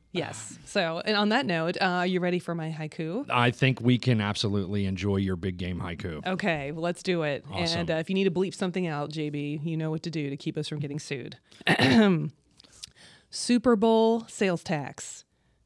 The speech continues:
Speaker 1: Chiefs versus forty-niners. Do not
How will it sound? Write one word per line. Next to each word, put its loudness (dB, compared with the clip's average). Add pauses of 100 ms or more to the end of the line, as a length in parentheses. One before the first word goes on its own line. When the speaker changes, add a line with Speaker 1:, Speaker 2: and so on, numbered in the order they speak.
(100)
Speaker 1:
Chiefs 0
versus -2
forty-niners. 0 (580)
Do 2
not -2